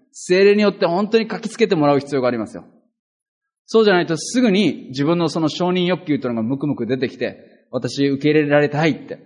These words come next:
みんなからそのいい人っていうか、みんなからその敵を作りたくないというか。あ、それっていうのはもう、この承認欲求なんですよ。だけど、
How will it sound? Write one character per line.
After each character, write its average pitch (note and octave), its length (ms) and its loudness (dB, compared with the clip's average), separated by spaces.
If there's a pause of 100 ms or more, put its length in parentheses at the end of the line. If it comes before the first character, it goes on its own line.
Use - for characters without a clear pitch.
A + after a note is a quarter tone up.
(880)
み C#3+ 120 0
ん - 20 0
な G3 80 2
か E3+ 100 2
ら C#3+ 220 4
そ D3 100 -4
の C3+ 140 0
い D#3 140 2
い D#3 40 2
人 C#3 180 -2
っ - 20 -2
て - 140 -8
い A#2 40 0
う G#2+ 80 -4
か、 - 200 -10 (540)
み D3+ 140 2
ん - 20 0
な F#3+ 100 2
か F3+ 100 2
ら F3 320 2 (140)
そ - 120 -6
の C3+ 100 -2
敵 D#3 280 -2
を F#3 140 2
作 F#3 180 -2
り F3+ 60 -4
た F3+ 100 0
く D3+ 80 0
な E3+ 120 2
い D3+ 60 0
と C3 80 -4
い G#2+ 60 -4
う F#2+ 60 -8
か。 - 180 -20 (1040)
あ、 G3 180 0
そ - 240 -4
れ A#3+ 100 4
っ - 20 0
て A#3+ 120 0
い B3+ 40 6
う - 20 2
の A3 100 2
は F#3 60 4
も C#3+ 680 0
う、 - 20 -20
こ D#3 100 0
の D3 420 0
承 G3+ 200 0
認 A#3 140 4
欲 A#3+ 160 2
求 F#3+ 100 4
な C#3+ 80 0
ん A#2+ 40 -2
で A2 60 -6
す - 60 -12
よ。 - 60 -16 (1900)
だ G#3+ 100 2
け G3 60 4
ど、 F#3+ 120 2